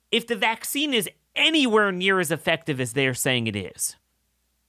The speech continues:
if you run correlation on a hundred countries, a hundred fifty countries, all the states, or three thousand counties, whatever you want to do,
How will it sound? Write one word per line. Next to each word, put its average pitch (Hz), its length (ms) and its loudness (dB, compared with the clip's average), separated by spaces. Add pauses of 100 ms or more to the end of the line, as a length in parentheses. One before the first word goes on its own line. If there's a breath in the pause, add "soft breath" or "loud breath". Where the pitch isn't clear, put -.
(760 soft breath)
if 196 200 0
you 247 360 2
run 214 360 0
correlation 180 920 0 (380 soft breath)
on 180 120 2
a 139 100 0
hundred 190 400 0
countries, 151 480 0
a 107 60 -10
hundred 175 280 -4
fifty 185 300 -2
countries, 143 480 -4
all 123 140 -4
the 120 80 -8
states, 185 440 -2
or 123 140 -2 (220 soft breath)
three 208 160 -4
thousand 175 400 0
counties, 202 440 -2
whatever 190 240 -4
you 190 120 -6
want 185 140 0
to 160 40 -2
do, 151 460 0